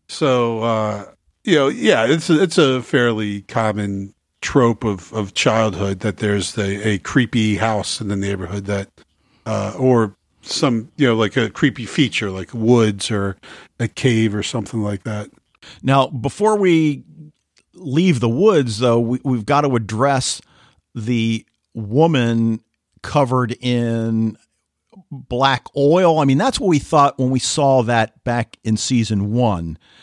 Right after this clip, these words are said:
Speaker 2: And I think then we consider, well, maybe it's black paint, because in season one, it was
Speaker 1: Right.
Speaker 2: pretty certain that it was Michael Kahnwald, and knowing that he was a painter.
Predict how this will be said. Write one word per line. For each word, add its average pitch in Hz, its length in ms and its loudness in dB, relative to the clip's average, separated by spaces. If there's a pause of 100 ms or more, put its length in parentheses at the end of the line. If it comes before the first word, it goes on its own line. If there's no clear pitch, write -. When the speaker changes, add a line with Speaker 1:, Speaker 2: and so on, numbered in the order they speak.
(540)
Speaker 2:
And 120 840 0
I 123 160 0
think 135 500 0
then 135 680 0
we 123 300 0 (760)
consider, 127 560 2
well, 117 180 -2
maybe 160 300 0
it's 123 120 -4
black 107 440 -2
paint, 151 380 0 (140)
because 117 500 -2
in 123 120 -2
season 120 380 -2
one, 170 260 2
it 113 80 -2
was 113 120 -6 (520)
Speaker 1:
Right. 110 280 -6
Speaker 2:
pretty - 220 -4
certain 147 400 2
that 117 180 2
it 113 80 -6
was 113 220 -2
Michael 120 340 0
Kahnwald, 101 840 0 (1120)
and 113 600 0
knowing 131 340 4
that 113 140 0
he 131 120 2
was 110 160 -2
a 98 80 -4
painter. 123 800 0